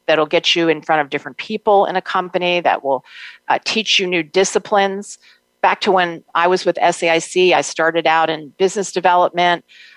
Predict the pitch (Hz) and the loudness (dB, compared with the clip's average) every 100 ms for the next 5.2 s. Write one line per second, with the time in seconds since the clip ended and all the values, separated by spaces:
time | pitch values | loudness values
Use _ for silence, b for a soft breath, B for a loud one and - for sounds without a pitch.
0 | B 147 143 117 110 165 175 170 180 165 | B 0 0 -2 -4 -2 0 0 2 2
1 | - 185 170 165 165 151 151 139 - 175 | 0 0 0 0 0 2 2 0 0 0
2 | 175 165 160 160 175 175 175 180 165 175 | 2 2 2 0 0 -2 -6 -6 -2 -2
3 | - 180 170 160 160 156 156 156 156 _ | 0 -2 -2 0 0 0 0 0 -2 _
4 | _ 156 - 156 160 180 175 175 175 165 | _ -8 0 0 0 -2 -4 -2 2 2
5 | 165 | 0